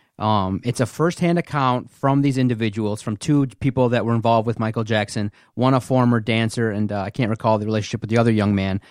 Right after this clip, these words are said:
but it talks about, you know, in detail, and they discuss the acts in general. And it's not just acts that you would think. It talks about other things, and it's in graphic detail. So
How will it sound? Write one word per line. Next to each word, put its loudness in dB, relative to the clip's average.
but 0
it -6
talks -2
about, 2
you -2
know, 0
in 0
detail, 0
and -6
they 0
discuss -4
the -8
acts -2
in -4
general. -2
And 0
it's -2
not 2
just -2
acts -2
that -2
you 2
would -2
think. -2
It -12
talks 0
about 2
other 2
things, -4
and -4
it's -4
in -2
graphic -2
detail. -2
So -2